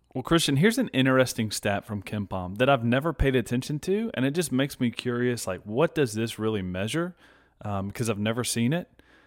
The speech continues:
And it was one of the things that really stood out whenever I started looking at their numerics, uh, earlier in the week.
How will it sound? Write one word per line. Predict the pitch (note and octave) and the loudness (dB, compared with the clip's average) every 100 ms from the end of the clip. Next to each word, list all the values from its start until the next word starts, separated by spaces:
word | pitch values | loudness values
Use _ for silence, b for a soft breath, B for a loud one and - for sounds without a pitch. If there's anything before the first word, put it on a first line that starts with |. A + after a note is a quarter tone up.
| b b - | b b -4
And | A#2+ A2+ | -2 2
it | A#2 | 2
was | A#2+ A#2 | 2 2
one | C#3 | 2
of | D#3+ | 4
the | C#3 | 2
things | B2+ C3+ C3 | 2 2 4
that | A#2+ | 2
really | G#2+ B2 B2+ | 2 4 2
stood | - A#2+ A2+ | 2 0 0
out | A2+ E2+ | 0 0
whenever | A2 G#2 | -2 0
I | G#2 | 0
started | - A#2 G#2 | 0 -2 -2
looking | G#2+ A2 G#2+ | -2 -2 -4
at | |
their | G#2+ G#2 | -2 -2
numerics, | G2 G2+ G2+ G#2 G#2+ G#2+ - - - | -2 -2 -2 0 0 -2 -4 -8 -8
uh, | G#2 G2 F#2+ F#2+ F2+ - | -8 -4 -4 -4 -6 -8
earlier | A2 G#2+ G#2 | -4 -2 -2
in | G2 | -2
the | F2 | -4
week. | F#2+ D3 - - | -2 -2 -2 -8